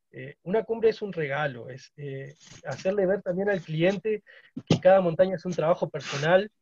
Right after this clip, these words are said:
mostrarle esos aspectos es súper importante, ¿sí? Así que siempre hagan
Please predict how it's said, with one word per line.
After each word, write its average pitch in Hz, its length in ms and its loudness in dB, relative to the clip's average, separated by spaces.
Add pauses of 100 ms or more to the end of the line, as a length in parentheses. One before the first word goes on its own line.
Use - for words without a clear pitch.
(120)
mostrarle 190 480 0
esos 165 340 -10
aspectos 175 460 -4
es - 340 -2
súper 180 200 -8
importante, 135 440 -14 (920)
¿sí? 156 200 -16 (380)
Así 151 320 -16
que 156 360 -6 (760)
siempre 196 720 -2 (100)
hagan 165 600 0